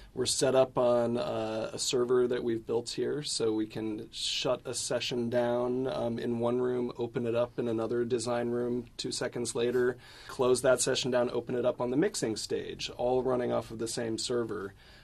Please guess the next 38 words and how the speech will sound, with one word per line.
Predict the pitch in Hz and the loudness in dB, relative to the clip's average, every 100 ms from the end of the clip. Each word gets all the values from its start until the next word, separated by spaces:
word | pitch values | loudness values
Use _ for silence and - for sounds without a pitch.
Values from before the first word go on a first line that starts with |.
| - - | -14 -6
Um, | 110 104 101 104 110 | -4 -2 -4 -6 -8
so | - - 120 | -6 0 0
it's | 113 | 0
very | 120 143 156 165 | 6 8 10 8
fluid, | 156 - 139 135 135 131 127 120 123 120 | 6 -2 8 10 10 10 6 4 -4 -10
um, | - 120 117 113 117 - - - | -6 -4 -4 -4 -8 -10 -20 -20
sort | - - 139 117 | -10 -4 -2 -2
of | - | -2
platform | - 151 151 - 117 104 98 104 101 | 12 12 12 2 -2 -2 -2 -4 -6
that | 113 104 | -6 -2
we | 104 | 0
work | 107 117 117 | 0 0 -2
on. | 98 98 92 - - - - - | -6 -6 -10 -14 -20 -20 -20 -6
And | |
then | 127 | 2
in | 143 | 2
terms | 131 208 233 226 | 2 2 4 2
of | 147 | 4
the | 131 | 4
tools, | - 196 190 135 123 123 - - - - - | 4 8 10 10 8 4 0 -4 -20 -20 -2
I'd | 139 - | -2 0
say | - 175 165 160 160 139 - - - - | 2 4 6 6 6 0 -6 -20 -20 -20
some | - - - 190 208 | -8 -2 0 2 2
of | 220 160 | 0 6
the, | 151 139 120 | 8 8 4
some | - | 0
of | 208 | 2
the | |
more | 180 147 135 | 4 6 6
interesting | - 143 131 147 123 120 - - - | 4 2 0 2 2 0 -8 -18 -2
things | 135 127 | 2 2
for | - 123 | 0 0
me, | 120 156 185 147 123 120 | 4 10 10 10 6 0
just, | - 123 - - 123 | 2 0 0 -2 0
uh, | 117 113 - | 0 -2 -2
tool-wise, | 147 151 135 120 117 117 123 | 2 4 4 4 2 -2 -2
might | 120 120 | -4 -2
be | 123 120 117 117 | -4 -2 -2 -4